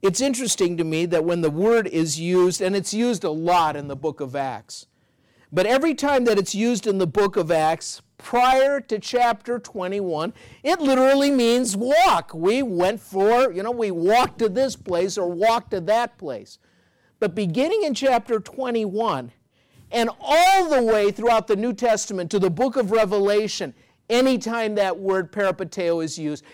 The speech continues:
it's always used as a spiritual reference to following in the footsteps of Jesus. It's, it's amazing. And then in the book of Revelation, when it's used, it's used once again in a literal sense for walking.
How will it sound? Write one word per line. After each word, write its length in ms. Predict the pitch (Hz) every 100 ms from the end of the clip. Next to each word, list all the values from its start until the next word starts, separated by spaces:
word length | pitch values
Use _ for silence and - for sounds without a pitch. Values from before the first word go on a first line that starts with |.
| _
it's 200 | 214 202
always 500 | 220 214 208 220 175
used 340 | 170 175 175 - - -
as 200 | 180 175
a 80 |
spiritual 680 | 180 - - 247 240 - 226
reference 640 | 185 165 160 - 170 165 - _ _
to 80 | 208
following 500 | - 208 185 180 180
in 60 | 190
the 80 |
footsteps 640 | 170 170 156 - 160 - 156
of 180 | 139
Jesus. 640 | 135 139 135 110 110 - - _ _ _ _ _ _ _ _ _ _ _ _
It's, 360 | 165 139 180 175
it's 280 | - 165 165
amazing. 480 | 165 175 180 165 151
And 80 | 202
then 140 | 196
in 60 | 190
the 60 |
book 180 | 180 185
of 100 | 175
Revelation, 600 | 185 180 190 208 - 165
when 120 | 151
it's 200 | 156 -
used, 240 | 220 185 156
it's 220 | 139 -
used 200 | 147 151
once 220 | 131 -
again 280 | 123 120 131
in 80 | 127
a 60 |
literal 340 | 143 220 127 123
sense 260 | 131 117
for 180 | - 143
walking. 560 | 151 175 240 214 120